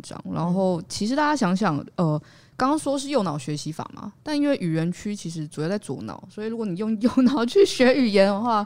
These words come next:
Speaker 2: 没学到。
Speaker 1: 对啊，然后跟只要我们的
Speaker 2: <laughs> 学错地方。
Speaker 1: 胼胝体还有在认真工作，
Speaker 2: 你都会学到。
Speaker 1: 你的左右脑就一定会同时工作，你很难就是，“不好意思哦，现在左脑大家休息一下，我们让右脑出来工作哦。” <laughs> 对，胼胝体表示。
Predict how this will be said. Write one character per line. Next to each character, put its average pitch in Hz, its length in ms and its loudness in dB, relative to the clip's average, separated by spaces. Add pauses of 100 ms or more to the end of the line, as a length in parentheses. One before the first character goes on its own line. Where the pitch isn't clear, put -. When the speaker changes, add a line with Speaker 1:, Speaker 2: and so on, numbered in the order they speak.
(120)
Speaker 2:
没 226 160 -2
学 240 240 2
到。 302 200 2 (200)
Speaker 1:
对 - 80 6
啊， 190 320 6
然 202 120 6
后 285 80 8
跟 302 240 6
只 285 120 4
要 330 60 8
我 320 40 8
们 262 60 6
的 233 100 6
Speaker 2:
<laughs> - 0 -
学 247 40 4
错 240 60 6
地 226 200 6
方。 220 160 4
Speaker 1:
胼 202 40 4
胝 208 60 0
体 208 160 2
还 196 80 4
有 190 80 6
在 208 140 4
认 214 120 4
真 180 200 0
工 160 200 -2
作， 156 320 -4 (140)
Speaker 2:
你 190 100 -6
都 208 240 -2
会 202 160 0
学 170 280 -6
到。 170 180 -8
Speaker 1:
你 185 240 0
的 185 100 4
左 190 160 4
右 247 120 6
脑 185 200 4
就 185 120 0
一 175 100 -2
定 185 160 0
会 196 140 4
同 160 180 -2
时 147 160 -8
工 147 180 -4
作， 131 220 -6
你 180 140 2
很 180 100 2
难 147 160 -2
就 175 100 0
是 196 140 0
，“不 330 80 2
好 311 160 8
意 311 60 4
思 311 80 0
哦， 285 100 4
现 294 100 -2
在 294 80 2
左 233 260 0
脑 220 180 4
大 226 80 2
家 240 120 6
休 247 220 2
息 220 160 0
一 208 60 2
下， 220 260 6
我 196 80 8
们 196 100 4
让 226 140 4
右 254 160 4
脑 175 160 4
出 196 100 -2
来 196 140 4
工 202 180 2
作 185 340 4
哦。” 185 240 2 (300)
<laughs> - 160 -12
对， 147 200 -4
胼 185 200 -4
胝 202 140 -6
体 190 160 -4
表 151 180 -6
示。 151 380 -12